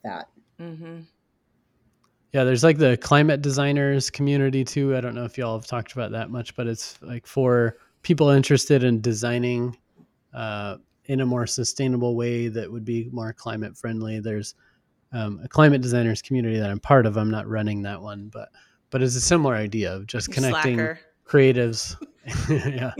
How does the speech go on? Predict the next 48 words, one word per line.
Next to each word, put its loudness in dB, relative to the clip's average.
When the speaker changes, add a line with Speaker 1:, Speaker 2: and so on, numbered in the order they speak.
Speaker 2:
<laughs> -10
Speaker 3:
connecting 4
creatives 2
in -2
a 0
space 0
to, -6
like, -2
share -2
information -10
and -18
stuff. -16
Speaker 1:
Wow. -6
Speaker 3:
Yeah, -8
I -12
should -8
have -10
started -14
that -12
one -16
myself, -14
huh? -18
Speaker 2:
I -4
know. 0
Come -6
on. -2
You, -4
I -12
mean, -6
seems -12
like -4
you -10
had -2
this -6
whole -4
plethora -6
of -8
other -4
ideas. -6
Just -10
missed -4
out 0
on -6
the -4
Speaker 3:
I 6
do, 8
Speaker 2:
one. 10
Speaker 3:
yeah. 6